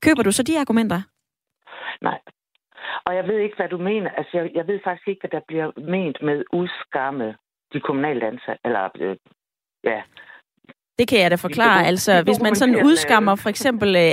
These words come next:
Speaker 1: administrative medarbejdere, hvis man siger, "Okay, dit job, det kan bare undværes. Du sidder bare og, øh, knækker din blyant for at så spidse den igen." Lidt hårdt sat op.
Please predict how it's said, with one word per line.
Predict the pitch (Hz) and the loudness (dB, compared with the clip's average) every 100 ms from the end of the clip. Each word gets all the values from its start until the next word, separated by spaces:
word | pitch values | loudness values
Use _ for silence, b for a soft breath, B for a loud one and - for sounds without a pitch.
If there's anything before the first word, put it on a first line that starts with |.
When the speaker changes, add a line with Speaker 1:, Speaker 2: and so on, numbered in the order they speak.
| - | 4
Speaker 1:
administrative | 240 277 240 - 196 - 214 | 4 4 2 0 -4 -2 0
medarbejdere, | 185 196 247 220 175 170 | 2 2 4 4 4 2
hvis | 165 185 - | 2 -2 0
man | 190 | -2
siger, | - 226 | 2 2
"Okay, | 214 240 220 - | 2 2 -2 -2
dit | 240 - | -6 2
job, | 214 - | 2 2
det | 240 | -4
kan | 226 | 0
bare | 196 190 | 2 4
undværes. | 208 240 269 175 202 - - B B - | 4 4 2 2 0 -4 -10 B B -2
Du | 233 | 0
sidder | 254 226 | 4 4
bare | 196 202 220 175 | 6 4 4 4
og, | 175 175 165 | 4 4 2
øh, | |
knækker | - 240 262 | 2 2 2
din | 226 214 | 2 2
blyant | 220 220 180 | 2 2 2
for | 208 | 0
at | 196 | 2
så | 190 | 0
spidse | - 240 - | 2 -2 0
den | 180 | -4
igen." | 180 170 202 - | 0 0 0 -2
Lidt | 190 | -2
hårdt | 196 180 | 2 2
sat | - | 2
op. | 196 | 0